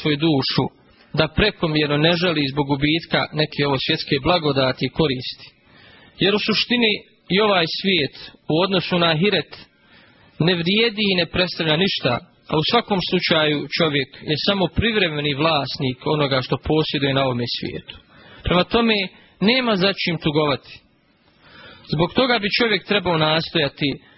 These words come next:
da što prije nadvlada ovu vrstu tuge. Normalno je da se ona pojavi kod čovjeka, ali ne smije biti konstantna i ne smije biti prekomjerna.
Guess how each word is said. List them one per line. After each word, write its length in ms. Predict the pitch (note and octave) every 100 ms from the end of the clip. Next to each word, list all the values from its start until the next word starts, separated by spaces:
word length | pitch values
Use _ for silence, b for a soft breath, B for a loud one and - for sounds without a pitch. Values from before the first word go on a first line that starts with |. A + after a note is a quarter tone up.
| b b b -
da 100 | E3
što 220 | E3 B3+ A#3
prije 300 | - A#3+ G3 F3 -
nadvlada 720 | E3+ F#3 G#3 G#3 E3+ D3 D3
ovu 220 | D#3+ E3
vrstu 320 | C#3 D#3 - C#3 -
tuge. 380 | C#3+ D3 D3 A#2+ - _ - _ B B B B _ -
Normalno 600 | E3+ A#3+ G#3+ D#3 C#3 C3+
je 200 | C3+ C3 - -
da 60 | C#3+
se 80 | -
ona 160 | F3 E3+ -
pojavi 340 | E3+ D#3+ C#3
kod 160 | - C3+ A3
čovjeka, 500 | A3 G3 - F3+ - -
ali 180 | C3+
ne 100 | D3+ G3
smije 160 | G3+ F#3
biti 220 | E3+ E3+
konstantna 760 | - D3+ - E3 D#3 D#3+ D3+ -
i 80 | D3
ne 100 | C#3 C#3+
smije 140 | D3+ C#3
biti 320 | D3 - B2+
prekomjerna. 680 | G3 F#3 D#3 B2+ B2 A#2